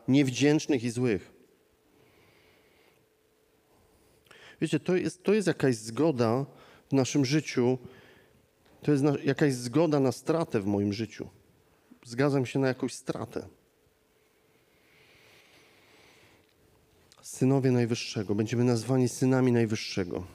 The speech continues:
Kochając w ten sposób, udowadniamy, że otrzymaliśmy miłość Ojca, że mamy Jego naturę. Jesteśmy wypełnieni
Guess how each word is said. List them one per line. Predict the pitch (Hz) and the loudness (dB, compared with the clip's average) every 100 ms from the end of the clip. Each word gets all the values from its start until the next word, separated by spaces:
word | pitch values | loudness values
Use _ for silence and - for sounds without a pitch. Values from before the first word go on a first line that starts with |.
| - - _ _ _ _ _ _ _ _ _ - - | -20 -20 _ _ _ _ _ _ _ _ _ -16 -6
Kochając | 117 - 165 143 | -4 2 2 2
w | - | 0
ten | 131 | -2
sposób, | - - - 120 | -2 -2 -2 -2
udowadniamy, | 120 117 123 120 131 131 113 | -2 0 0 0 0 0 0
że | 117 113 - - - - | -2 -2 -6 -20 -20 -4
otrzymaliśmy | 123 - - 131 147 - 147 135 | -4 0 4 4 4 4 4 6
miłość | 139 143 123 - | 6 6 4 0
Ojca, | - 135 - 95 - - _ _ _ _ _ _ - - | 0 0 0 -6 -8 -12 _ _ _ _ _ _ -18 -2
że | 110 | 2
mamy | 120 127 127 | 4 6 4
Jego | 117 117 | 4 4
naturę. | 117 113 143 110 | 2 0 0 2
Jesteśmy | 95 - 135 113 | 0 -2 -2 0
wypełnieni | 117 127 123 123 139 131 120 | 0 2 2 4 4 2 0